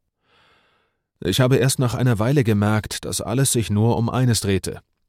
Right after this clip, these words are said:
eine Story für die Kapitalmärkte zu produzieren“, erinnert sich der Ex-Vorstand.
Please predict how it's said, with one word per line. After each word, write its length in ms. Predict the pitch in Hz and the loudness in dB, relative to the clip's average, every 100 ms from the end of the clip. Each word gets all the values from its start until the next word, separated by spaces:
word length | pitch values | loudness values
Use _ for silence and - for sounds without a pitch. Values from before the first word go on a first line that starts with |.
| _ | _
eine 200 | - 123 | -2 0
Story 460 | 120 - 127 143 135 | 0 0 2 4 2
für 180 | - 117 | 2 0
die 140 | 110 | 0
Kapitalmärkte 960 | - 117 110 - 107 92 87 67 - 73 | 0 -2 -2 0 0 2 -2 -6 -12 -8
zu 160 | 110 | -6
produzieren“, 640 | - 98 87 - 98 90 85 - _ _ _ | -2 -2 -2 -2 0 -2 -6 -12 _ _ _
erinnert 360 | - 113 127 117 | -2 2 4 2
sich 160 | 104 - | 0 -2
der 240 | 87 - | -4 -4
Ex-Vorstand. 720 | 95 - 87 71 - 67 - | -6 -4 -4 -6 -8 -12 -14